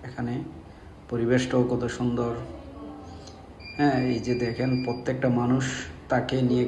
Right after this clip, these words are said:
কি করে, সে জিতছে খেলায়, ঠিক আছে? তার এই যে এই লাল গেঞ্জি ছেলেটা, তার নাম সম্ভবত অবি না কি জানি। এই যে, এই যে দেখছেন কি করে, সে আজকে জিতছে খেলায়।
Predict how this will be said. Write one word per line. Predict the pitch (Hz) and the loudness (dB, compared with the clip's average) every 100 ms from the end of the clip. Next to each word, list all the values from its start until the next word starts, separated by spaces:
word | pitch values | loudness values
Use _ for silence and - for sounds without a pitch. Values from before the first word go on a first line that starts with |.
| - | 2
কি | 143 | 2
করে, | 139 117 117 | 4 2 2
সে | - 123 | 0 0
জিতছে | 120 120 - - 131 - - - - - - - - - | 2 -2 -2 -2 0 -2 -8 -14 -16 -18 -18 -18 -18 -14
খেলায়, | - 117 120 - - - - - - - - - - - - - - - - - | -4 0 0 -2 -6 -14 -18 -20 -20 -20 -18 -18 -18 -18 -18 -18 -18 -18 -20 -6
ঠিক | 127 | 0
আছে? | 131 127 - | 0 0 -2
তার | 120 117 113 110 - - - - - - - - - - - | 0 0 -2 -6 -12 -18 -18 -18 -18 -20 -20 -20 -20 -16 -6
এই | 123 | -4
যে | 113 113 | -2 -2
এই | |
লাল | 107 110 117 | 0 2 2
গেঞ্জি | 117 110 110 | 0 0 -2
ছেলেটা, | - - - - - - - - - - - | -6 -6 -8 -8 -12 -14 -16 -18 -20 -16 -4
তার | 120 | 0
নাম | 120 127 127 | 4 6 6
সম্ভবত | - 120 123 123 - 98 - - - - - - - - 175 | 4 2 2 2 0 -2 -6 -12 -16 -18 -18 -18 -20 -16 -4
অবি | 139 123 123 | 0 4 6
না | 123 | 4
কি | - 113 | 2 -2
জানি। | 113 117 | -2 0
এই | 131 117 107 | 0 0 -2
যে, | 107 | -4
এই | 104 | -6
যে | 101 98 | -8 -8
দেখছেন | 110 - 123 - | -8 -6 -6 -4
কি | - | -4
করে, | 107 117 113 - - - - - - | -2 -2 -4 -6 -14 -16 -18 -16 -10
সে | - 117 | -2 0
আজকে | 117 - 123 | 0 0 0
জিতছে | 113 - 127 | 0 0 0
খেলায়। | 123 113 120 95 | 0 0 -2 -2